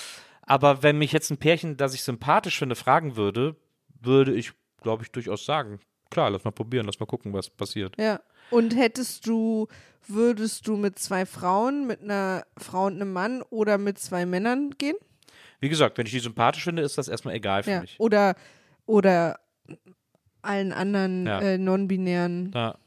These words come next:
Speaker 2: Also da hättest du jetzt gar
Speaker 1: Da
Speaker 2: keine
Speaker 1: bin ich erstmal gar nicht, da bin ich gar nicht festgelegt. Da, da, da ist es für, da ist mir, für mich wirklich Sympathie entscheidend und auch ähnliche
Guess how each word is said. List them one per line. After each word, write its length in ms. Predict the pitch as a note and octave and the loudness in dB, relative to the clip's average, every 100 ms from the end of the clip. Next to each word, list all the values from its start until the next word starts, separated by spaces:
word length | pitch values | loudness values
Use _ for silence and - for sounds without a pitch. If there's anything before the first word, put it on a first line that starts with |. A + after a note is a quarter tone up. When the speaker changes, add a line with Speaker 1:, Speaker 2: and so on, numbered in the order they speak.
| _ | _
Speaker 2:
Also 180 | - G#3 | 0 2
da 300 | G#3 A#3+ B3+ | 8 8 8
hättest 300 | B3+ A3+ A3+ | 6 2 0
du 40 | A3+ | 2
jetzt 180 | G3+ - | 2 4
gar 160 | F3+ | 4
Speaker 1:
Da 140 | - A#2+ | 6 4
Speaker 2:
keine 160 | F3 | 4
Speaker 1:
bin 120 | C3+ | 0
ich 80 | C3 | 2
erstmal 320 | C3 A#2+ B2 | 0 0 -2
gar 200 | A#2+ A2+ | 2 2
nicht, 240 | A2+ A2+ - | 2 -4 -4
da 40 | |
bin 120 | A2+ | -4
ich 100 | A2+ | -6
gar 120 | - G#2+ | -4 -6
nicht 100 | - | -4
festgelegt. 500 | G2 - F#2 F#2 G2 | -8 -8 -8 -4 -4
Da, 100 | F#2+ | -2
da, 320 | G#2 G#2+ F2+ | -2 -2 0
da 80 | A#2+ | 0
ist 180 | B2+ | 0
es 140 | C#3 - | -2 -4
für, 120 | C#3 | -6
da 160 | C3 B2 | -2 0
ist 100 | B2 | 0
mir, 140 | C#3 | -2
für 120 | B2+ C#3+ | -2 -2
mich 120 | C3+ | -2
wirklich 220 | D#3+ - | -6 -6
Sympathie 480 | C#3+ - - - F#3 | -2 -2 -2 -2 -4
entscheidend 600 | D#3 - D#3 D3+ D3+ D3 - - _ | -2 0 0 0 -2 -10 -20 -20 _
und 460 | D3+ F3 F#3 - - | 6 6 6 -2 4
auch 300 | C3+ C3 - _ | 6 4 -2 _
ähnliche 960 | - B2+ C3+ B2 - A#2+ A2+ A2+ A2+ | -2 0 0 -4 0 2 4 2 0